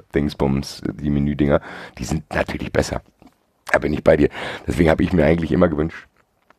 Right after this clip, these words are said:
dass sie das irgendwann zusammenschmeißen. Aber es ist wahrscheinlich nicht so. Ich glaube trotzdem, dass fifa irgendwie Pro Evolution irgendwann fressen wird.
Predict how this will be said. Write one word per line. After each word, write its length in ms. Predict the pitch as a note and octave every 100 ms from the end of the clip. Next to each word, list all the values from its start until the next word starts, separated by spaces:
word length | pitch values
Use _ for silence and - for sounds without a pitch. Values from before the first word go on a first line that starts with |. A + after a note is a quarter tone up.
| - -
dass 120 | C#2+
sie 100 | F2
das 140 | D#2 -
irgendwann 360 | F2+ F2 D#2
zusammenschmeißen. 800 | - D2 D2 D#2+ C#2+ B1+ - F2+ - _ - - - - - - -
Aber 200 | - D2+
es 100 | D2
ist 180 | D2+ -
wahrscheinlich 440 | D#2 D#2 D2 D2 D2+
nicht 180 | C#2+
so. 160 | - D2
Ich 140 | C#2
glaube 240 | - D#2+ E2
trotzdem, 280 | E2+ - D#2+
dass 120 | -
fifa 420 | - F#2 F2+ D#2
irgendwie 280 | - E2+ D#2+
Pro 180 | C#2+ E2
Evolution 320 | D2+ E2+ -
irgendwann 220 | D#2+ D2+
fressen 320 | - G#2 F2
wird. 240 | C2+ -